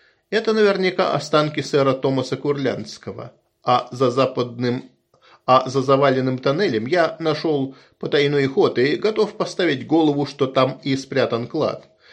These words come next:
взволнованно выпалил он. "Всё сходится, и у меня нет никаких сомнений". "Пошли туда людей, пусть расчистят проход", рассеянно ответил Саймон,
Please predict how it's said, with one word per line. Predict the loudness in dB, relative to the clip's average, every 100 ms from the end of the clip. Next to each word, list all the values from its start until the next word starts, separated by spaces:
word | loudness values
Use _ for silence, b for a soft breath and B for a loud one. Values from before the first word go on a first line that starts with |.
| b b
взволнованно | -4 2 4 4 2 2 2 2
выпалил | 2 2 2 2 2
он. | -2 -8 _ b b b
"Всё | -2 -2
сходится, | 0 4 4 4 -4 -6 -4
и | 2
у | 2
меня | 2 0 -2 -2
нет | -6 0 0 -2 -12 -8
никаких | -4 0 0 -2 -6
сомнений". | -4 -4 -4 -8 -12 -16 _ _ _ _ _ _
"Пошли | -6 -6 -4 -2
туда | 2 2 2
людей, | 0 2 2 2
пусть | 0 -2 -2
расчистят | -4 -4 -6 -6 -6 -6
проход", | -4 -4 -2 -2 0
рассеянно | -2 -4 -2 2 2 0
ответил | -2 -2 -2 -2 -4
Саймон, | 0 0 0 -2 -6